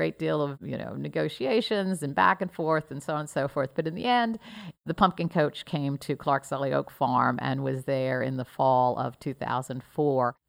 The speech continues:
Everybody thought it was a great place for it to be. You know, it's only five minutes away from the original Enchanted Forest. It's in a family-oriented, uh, venue that,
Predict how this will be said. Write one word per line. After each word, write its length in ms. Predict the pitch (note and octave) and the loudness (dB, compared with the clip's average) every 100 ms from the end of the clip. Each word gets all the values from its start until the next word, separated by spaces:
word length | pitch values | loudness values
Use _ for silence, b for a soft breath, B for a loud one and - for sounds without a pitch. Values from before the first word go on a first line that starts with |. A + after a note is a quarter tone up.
| - | 6
Everybody 340 | A3 G#3 F3+ | 8 8 6
thought 160 | E3 D#3 | 6 2
it 60 | |
was 120 | D3 D3+ | 2 -2
a 100 | C#3 | -2
great 180 | C#3 C3 | -2 -2
place 280 | - B2+ C#3 | -4 -4 -6
for 160 | - A#2 | -6 -6
it 120 | - | -6
to 80 | B2+ | -6
be. 260 | A2 C#2+ - - | -2 -4 -4 -6
You 60 | B2+ | -4
know, 80 | |
it's 140 | B2+ - | -2 -2
only 180 | C#3 B2+ | -2 0
five 340 | - F3 F3+ | 6 6 6
minutes 280 | F3 E3 E3+ | 0 -2 -2
away 260 | D3 C#3+ | 0 0
from 160 | C#3 C3 | -2 -8
the 100 | B2 | -4
original 380 | C#3 D3+ D3+ D3 | -2 -2 -4 -4
Enchanted 460 | C#3+ - D3 C#3+ C#3+ | -4 -4 -4 -4 -8
Forest. 640 | - E3 D#3+ D3+ D3 - | 0 4 6 6 2 -4
It's 180 | - C#3+ | -6 -4
in 80 | |
a 60 | C3 | -6
family-oriented, 1500 | - E3 D#3+ D#3+ D#3+ D#3 D3 E3+ E3 E3 D#3+ D3+ D3 C#3 C3+ - | -2 2 2 0 -2 -4 2 6 6 4 2 2 2 0 0 0
uh, 260 | C3+ B2+ | 2 2
venue 960 | C3+ D#3 E3+ E3+ E3 D#3+ D#3 D3+ D3+ D3 | 2 2 2 2 2 2 4 6 6 4
that, 360 | C3 A#2+ G#2+ | 2 4 2